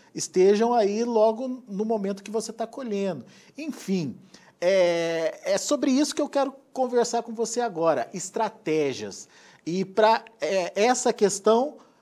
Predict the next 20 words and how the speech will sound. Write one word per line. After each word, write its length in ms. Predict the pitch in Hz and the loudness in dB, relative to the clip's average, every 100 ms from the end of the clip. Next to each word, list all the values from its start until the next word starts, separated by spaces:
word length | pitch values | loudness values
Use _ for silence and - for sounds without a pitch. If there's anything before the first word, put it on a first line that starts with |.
| _ | _
você 260 | 165 165 202 | -6 0 0
tá 200 | 202 220 | 2 2
oferecendo 640 | 220 220 208 190 196 190 180 | 2 2 2 0 -4 -2 0
aí, 360 | 165 180 233 | 2 0 -2
Safras 420 | 220 165 170 180 | 0 0 0 -2
e 40 | 160 | -4
Mercado 400 | 165 151 165 165 | -6 -2 -4 -2
tá 140 | 165 | -4
oferecendo 500 | 165 165 151 151 147 | -2 -2 -4 -4 -2
aí 220 | 143 175 - | -2 -2 -4
um 120 | 220 | -8
curso 680 | 247 - 185 190 196 - 254 - _ | -8 -6 -2 -2 -2 -8 -10 -14 _
pra 160 | - 180 | -4 -4
quem 200 | 175 208 | -2 -4
quiser 300 | 220 180 196 | -4 -2 -2
se 100 | 196 | -2
aprome-, 420 | 226 226 226 226 160 | -4 -2 -2 -2 -4
aprimorar 520 | 165 196 214 226 262 | -4 -2 0 0 -2
nisso, 460 | 262 180 - 123 - | -2 -2 -4 -12 -14
certo? 540 | - 175 262 - - | -4 -2 -2 -8 -20